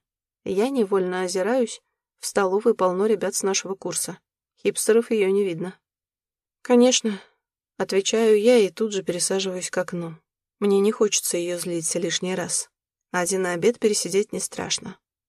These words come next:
Рыжуха гремит посудой и косится на Фросю, а вот на Степана смотрит с улыбкой. Господи, Санта-Барбара начинается. Я перекрещиваюсь. Хоть здесь пронесло. А Фросе не завидую.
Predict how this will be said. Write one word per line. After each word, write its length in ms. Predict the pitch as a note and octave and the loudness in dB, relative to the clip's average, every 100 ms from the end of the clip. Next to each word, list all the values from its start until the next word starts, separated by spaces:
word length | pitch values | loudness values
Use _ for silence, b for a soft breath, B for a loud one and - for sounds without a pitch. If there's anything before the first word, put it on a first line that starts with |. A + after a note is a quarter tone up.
| _ | _
Рыжуха 520 | G3+ G#3+ A#3 C#4+ D4+ B3 | 0 6 6 4 2 2
гремит 360 | A#3+ B3 A#3+ | 4 4 2
посудой 440 | G#3+ G#3+ - C4+ B3+ | 0 0 0 0 2
и 40 | |
косится 440 | G#3 G#3 A#3+ - | 2 -2 -2 -2
на 180 | B3 B3+ | -2 -2
Фросю, 480 | B3 G3 E3+ - F3+ _ _ _ - | -2 -2 -2 -6 -10 _ _ _ -6
а 160 | F3+ F#3 | -2 0
вот 200 | F#3 F#3+ | 0 -2
на 80 | |
Степана 420 | F3+ E3+ E3+ A3 C4 | -2 -2 -2 -2 -2
смотрит 420 | - G3+ A3+ A3+ | -2 -2 -4 -2
с 80 | A#3+ | 0
улыбкой. 480 | G3 E3 - F3+ _ _ _ _ _ _ - | 0 -2 -10 -16 _ _ _ _ _ _ -8
Господи, 600 | - F3 - - - - | -6 -2 -2 -4 -6 -4
Санта-Барбара 920 | - F#3+ F3+ E3 F3+ F#3+ B3 A#3+ B3+ | -2 -2 -4 -8 -2 -2 0 2 2
начинается. 840 | A#3 A3 G#3+ G3 F3+ F3 - G3+ - _ _ _ | 0 -2 -4 -4 -6 -6 -6 -6 -10 _ _ _
Я 200 | - G3+ | -6 -4
перекрещиваюсь. 960 | A#3+ C4 A#3 F#3 F#3+ - F3+ F3 F3+ - _ _ _ _ | -2 0 0 0 -2 -2 -2 -4 -8 -12 _ _ _ _
Хоть 220 | - B3 - | 2 2 2
здесь 340 | E3 F3 E3 | -2 -2 -4
пронесло. 600 | - F3 F3 - F3 E3+ _ _ _ _ - | -4 -4 -2 -2 -4 -8 _ _ _ _ -4
А 140 | G3 | -2
Фросе 380 | F#3+ G#3+ A3+ G#3+ | 0 2 2 2
не 100 | F#3+ | -2
завидую. 600 | G3 F#3+ F3 D#3+ F3 | 0 0 -2 -4 -6